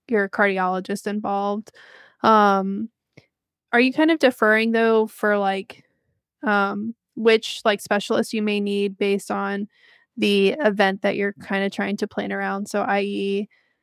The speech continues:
kind of to what Moni's question was on the previous case, like, neurology, if it was, like, a recent stroke, cardiology, if it was, like, recent stenting, um, hematology, if you're just throwing your hands up in the air,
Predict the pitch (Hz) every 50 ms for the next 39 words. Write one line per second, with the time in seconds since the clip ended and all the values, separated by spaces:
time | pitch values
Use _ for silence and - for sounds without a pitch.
0 | _ _ _ _ _ _ _ _ _ _ - 240 233 226 214 196 - - 220 208
1 | 208 202 208 202 202 208 202 202 202 202 - - 208 202 - - 208 202 196 196
2 | 196 - 202 202 202 - - 208 202 202 196 202 202 - - - 196 202 208 -
3 | - - - - - 220 - _ _ _ - 226 214 226 240 254 254 247 240 226
4 | - 240 233 226 226 - 220 - - 208 208 - 208 202 - 208 202 202 208 -
5 | 208 214 208 - - - 208 202 202 202 196 _ - 220 208 202 202 202 196 196
6 | 196 196 196 - 208 202 202 208 202 _ 202 202 196 202 208 - 202 202 _ 214
7 | 214 214 - - 208 214 - - - 202 202 202 - - 208 208 202 202 208 214
8 | 214 _ _ _ _ _ _ _ _ _ _ _ 208 196 196 190 196 196 202 214
9 | 220 220 _ _ _ _ _ _ _ _ - 226 214 208 202 - 214 208 208 208
10 | 196 - 208 208 202 _ 214 202 196 202 208 196 - - 202 202 196 202 202 202
11 | 208 202 202 208 196 202 196 196 - 202 202 214 233 202 202 202 202 202 208 208